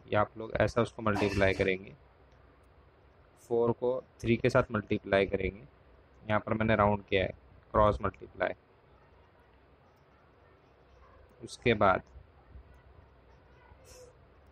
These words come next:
दूसरा फ्रैक्शन है,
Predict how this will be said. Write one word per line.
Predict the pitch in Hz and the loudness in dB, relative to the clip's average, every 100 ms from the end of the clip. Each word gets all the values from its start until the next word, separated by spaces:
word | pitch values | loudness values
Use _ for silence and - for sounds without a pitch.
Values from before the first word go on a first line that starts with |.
| - - - - - - _ _ _ - - - - - _ - - - - | -20 -20 -20 -20 -20 -20 _ _ _ -20 -20 -20 -20 -20 _ -20 -20 -20 -16
दूसरा | 123 120 113 117 120 123 - | -2 0 4 6 6 6 2
फ्रैक्शन | - 113 - - 120 | 0 0 2 0 2
है, | 123 143 | 0 -4